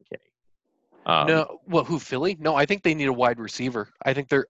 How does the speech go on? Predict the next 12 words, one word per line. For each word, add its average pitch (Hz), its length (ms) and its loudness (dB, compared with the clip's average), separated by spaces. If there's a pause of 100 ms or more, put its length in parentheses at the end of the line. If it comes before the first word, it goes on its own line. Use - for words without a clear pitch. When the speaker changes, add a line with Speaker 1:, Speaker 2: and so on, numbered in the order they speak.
Speaker 2:
I - 100 4
think 160 180 -2
Jefferson's 131 540 -2
coming 117 220 -4
off 104 180 2
the 104 80 -12
board. 107 320 -8 (1600)
That's 127 140 4
my 127 140 8
Speaker 1:
Oh, 117 60 8
yeah. 107 140 6
Speaker 2:
guess. - 200 -8